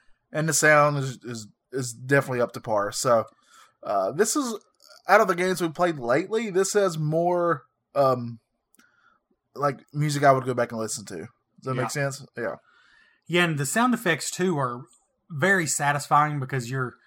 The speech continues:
Speaker 2: shooting constantly and th-, things are blowing up <laughs> constantly.
Speaker 1: Yeah.
Speaker 2: Um, we'll get into that with gameplay, obviously, but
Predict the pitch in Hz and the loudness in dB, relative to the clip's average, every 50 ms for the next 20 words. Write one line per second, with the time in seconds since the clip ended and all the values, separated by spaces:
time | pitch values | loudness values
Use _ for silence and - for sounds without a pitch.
0 | _ _ _ _ _ - - - 190 202 196 190 160 131 - 156 160 143 - - | _ _ _ _ _ -6 -2 0 0 0 0 0 0 2 4 4 4 4 2 -2
1 | 156 151 160 156 147 139 131 - - 202 180 143 - 185 180 170 143 139 131 113 | -2 0 0 0 -2 -4 -6 -8 -10 -14 -14 -6 -2 -2 0 0 0 -2 -4 -2
2 | 135 151 156 147 143 143 151 147 143 131 - 160 170 170 143 - - 165 147 135 | 0 0 0 0 0 0 -2 -2 -4 -2 2 4 4 4 4 2 -4 -10 -8 -6
3 | 131 131 131 131 - _ - 143 131 113 95 - - _ _ _ _ - 156 147 | -6 -6 -6 -6 -10 _ -6 -4 -2 -2 -4 -6 -14 _ _ _ _ 4 6 6
4 | 143 135 131 127 120 120 117 117 113 104 - _ - 147 143 160 156 147 139 139 | 6 6 4 0 -2 -4 -8 -10 -12 -14 -16 _ -10 -6 -4 -4 -2 -2 0 -2
5 | 131 127 120 113 123 139 143 143 131 123 120 120 120 123 120 117 110 - - 127 | -2 -2 -6 -8 -6 -4 -4 -4 -4 -4 -4 -2 -2 -2 -2 -2 -6 -10 -10 -10
6 | 120 120 107 110 131 127 123 | -10 -10 -8 -6 -6 -6 -6